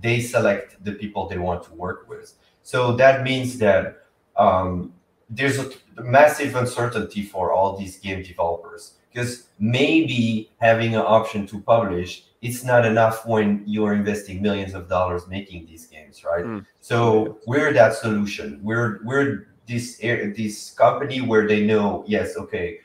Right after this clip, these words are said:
Speaker 1: um, uh, these are the guidelines to go on Ultra. Okay, you can't do illegal stuff. You can't do that, and that. Okay, if we comply with this, then I know I can be published on Ultra.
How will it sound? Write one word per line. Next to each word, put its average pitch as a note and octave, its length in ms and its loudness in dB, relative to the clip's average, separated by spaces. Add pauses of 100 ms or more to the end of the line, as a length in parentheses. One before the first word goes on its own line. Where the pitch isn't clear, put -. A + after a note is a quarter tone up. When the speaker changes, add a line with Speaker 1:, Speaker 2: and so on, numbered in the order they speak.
(280)
Speaker 1:
um, F#2 540 -2 (220)
uh, - 100 6 (100)
these A#2+ 160 -6
are C3 160 4
the B2+ 120 -2
guidelines A#2 640 2
to A#2 80 -12
go A2 160 2
on G#2 160 2
Ultra. G#2 400 0 (160)
Okay, G2 180 -6
you G2+ 180 -4
can't G2+ 240 -2
do G#2 160 -6
illegal G2+ 380 -6
stuff. F#2+ 400 0
You G2 80 -20
can't F#2+ 300 -8
do F#2 80 -18
that, F2+ 240 -4
and - 100 -8
that. C#3 140 4 (280)
Okay, A2+ 340 -2
if - 100 -14
we A#2 120 -6
comply A2 380 2
with G2+ 260 -4
this, C3+ 380 -6 (300)
then A#2+ 420 -2
I A2 140 2
know A2+ 180 2
I G#2 80 4
can G2+ 220 -6
be G2 140 -4
published F#2 380 -6
on F2 160 -8
Ultra. F2 440 -6